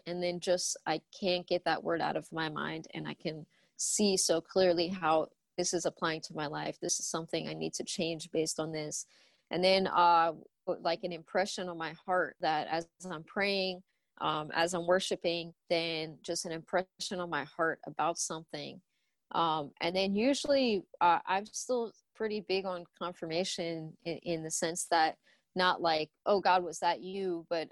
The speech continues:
um, I, I'm still big on, on submitting that word to, um, the right channels.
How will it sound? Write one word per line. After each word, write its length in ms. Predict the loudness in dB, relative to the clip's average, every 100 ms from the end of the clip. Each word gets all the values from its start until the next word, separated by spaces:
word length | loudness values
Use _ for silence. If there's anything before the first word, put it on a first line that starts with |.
| -6
um, 500 | -6 -4 -6 -8 -14 _
I, 160 | -6 -6 -4
I'm 160 | -6
still 240 | -6 -4 -4
big 220 | -2 -2
on, 260 | -2 -6 -8 -10
on 180 | -8 -4
submitting 720 | -2 -2 -2 0 -2 -4 -14 _ _ 2
that 200 | 2 2
word 380 | 2 2 2 -4 -8
to, 460 | -2 0 0 -2 -4 0
um, 400 | 0 0 -6 -12 _ _ _ 2
the 180 | 2
right 240 | 4 2 0
channels. 720 | -2 -2 0 -2 -4 -6